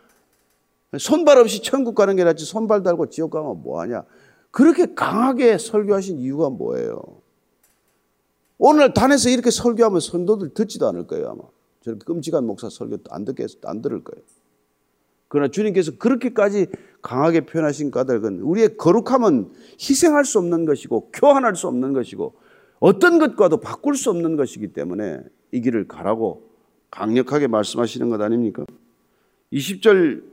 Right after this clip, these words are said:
이십일 절입니다. 시작. "너희가 죄의 종이 되었을 때는 의에 대하여 자유로웠느니라. 너희가 그때 무슨 열매를 얻었느냐? 이제는 너희가 그 일을 부끄러워하느니 이는 그 마지막이 사망임이라." 죄의 종이 되었을 때는 너희는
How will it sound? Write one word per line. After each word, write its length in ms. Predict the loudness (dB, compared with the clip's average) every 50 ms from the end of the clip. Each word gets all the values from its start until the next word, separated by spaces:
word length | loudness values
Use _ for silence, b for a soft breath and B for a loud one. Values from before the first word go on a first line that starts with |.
| -20 _ _ _ _ _ _ _ _ _
이십일 640 | -2 -2 0 0 -4 -6 -6 -10 _ -6 -6 -4 0
절입니다. 340 | 2 2 2 2 2 -2
시작. 400 | -4 -8 -6 -2 0 0 0 0 b b b b b b b b
"너희가 320 | 4 6 6 6 6 4
죄의 340 | 2 2 4 4 6 6 4 4
종이 240 | 4 4 6 6
되었을 320 | 6 4 4 2 0 -2 0
때는 340 | 2 2 4 2 2 2 2
의에 280 | 2 4 4 6 4 4
대하여 340 | 4 4 4 4 2 2
자유로웠느니라. 720 | 2 2 2 4 4 6 4 4 4 4 2 0 -2 -4 -6 b b b b b b
너희가 300 | 2 4 6 6 6 4
그때 300 | 4 2 2 2 4 2
무슨 540 | 2 2 0 -2 -2 0 2 2 4 6 6
열매를 420 | 6 4 4 2 2 2 4 4 4
얻었느냐? 500 | 4 4 2 2 4 4 2 0 0 b b b b b b
이제는 360 | b 2 4 4 6 6 6 6
너희가 200 | 6 6 4 4
그 160 | 4 4 4
일을 220 | 4 4 4 2 0
부끄러워하느니 720 | -2 -2 2 4 6 6 6 6 4 4 4 2 2 0
이는 360 | 0 2 2 2 2 0 2
그 100 | 4 4
마지막이 720 | 4 6 4 4 2 2 2 0 0 0 0 0 -2 -4
사망임이라." 1000 | -6 -6 -10 -8 -4 -2 0 2 2 0 0 0 -2 -2 -2 -2 -2 -4 -6 -10 -16 b b b b b b b b b b b b _
죄의 360 | 4 6 8 8 8 8 8
종이 260 | 6 6 6 6 6
되었을 320 | 6 6 6 4 4 0 2
때는 240 | 4 4 4 4
너희는 580 | 4 2 2 2 2 2 0 0 -4 -10 -16 -20